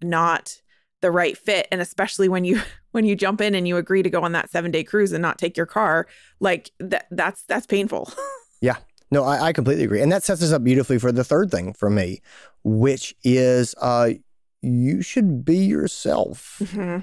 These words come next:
Speaker 2: And a-, again, I think a lot of people have this desire to be, uh, to be perfect for the relief vet, or we really, you know, we, we, we want this to be great.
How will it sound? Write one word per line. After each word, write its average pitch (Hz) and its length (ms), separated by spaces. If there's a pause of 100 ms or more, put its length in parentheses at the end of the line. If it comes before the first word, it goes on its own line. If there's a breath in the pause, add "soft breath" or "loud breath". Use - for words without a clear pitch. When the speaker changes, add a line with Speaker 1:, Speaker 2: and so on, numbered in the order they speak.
(160)
Speaker 2:
And 131 200
a-, 123 220
again, 139 420
I 117 140
think 127 260
a 123 60
lot 107 200
of 113 80
people 123 360
have 110 300
this 113 380
desire 110 760
to 110 680 (680 soft breath)
be, 117 600
uh, 117 400
to 127 100
be 143 140
perfect 180 400
for 151 240
the 147 100
relief 185 300
vet, 113 240
or 131 220
we 127 180
really, 135 440
you 147 100
know, 143 120
we, 139 140 (180)
we, 131 240
we 127 300
want 147 280
this 139 180
to - 100
be 117 160
great. 120 500